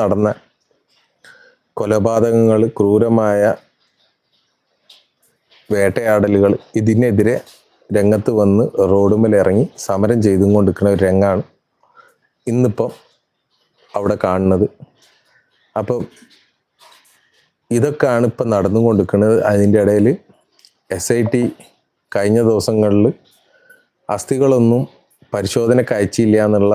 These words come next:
പ്രശ്നം അവിടെ ഉണ്ടായിന്. അതൊക്കെ ഇപ്പോൾ പോയിട്ടുണ്ടാവും എന്ന് വിചാരിക്കുന്നു പരിശോധനയ്ക്കായിട്ട്.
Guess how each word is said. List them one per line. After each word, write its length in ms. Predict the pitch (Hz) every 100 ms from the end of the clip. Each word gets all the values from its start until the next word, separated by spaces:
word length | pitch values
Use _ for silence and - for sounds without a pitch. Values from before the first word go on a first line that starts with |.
| 104
പ്രശ്നം 360 | 110 - - 107
അവിടെ 200 | 107 101
ഉണ്ടായിന്. 400 | 104 95 95 101 120 _ _ _ -
അതൊക്കെ 280 | 101 104 -
ഇപ്പോൾ 180 | 113 107 104
പോയിട്ടുണ്ടാവും 600 | 104 104 110 120 104 107
എന്ന് 100 | 110
വിചാരിക്കുന്നു 460 | 104 101 95 107 123 - _ _ _ _ _ _ - - - _ _ -
പരിശോധനയ്ക്കായിട്ട്. 880 | 101 92 104 101 101 - 104 101